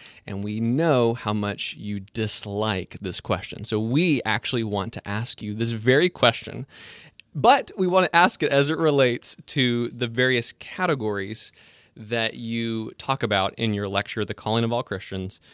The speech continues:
which you give at all of our counseling and discipleship training events. So what are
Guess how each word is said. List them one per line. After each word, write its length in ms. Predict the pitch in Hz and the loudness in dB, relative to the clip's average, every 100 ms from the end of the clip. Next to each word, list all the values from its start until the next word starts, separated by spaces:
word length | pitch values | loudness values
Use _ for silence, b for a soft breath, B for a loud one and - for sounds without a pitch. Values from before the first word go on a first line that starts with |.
| B B | B B
which 180 | 113 113 | -4 -4
you 80 | |
give 400 | 101 107 101 101 - | 0 -2 -2 -8 -6
at 80 | 110 | 2
all 200 | 113 123 | 4 4
of 120 | 110 | 0
our 160 | 107 104 | -2 -4
counseling 440 | - 113 - 113 | -2 -2 0 0
and 120 | 101 | 0
discipleship 480 | - 101 95 98 - | 0 -2 -2 -10 -10
training 300 | - 98 90 | -6 -6 -6
events. 300 | - 62 - | -10 -12 -2
So 280 | - 110 - B B B - | 4 4 2 B B B -12
what 460 | 117 117 147 185 127 | -8 0 0 0 -2
are 420 | 127 127 123 | 0 0 -2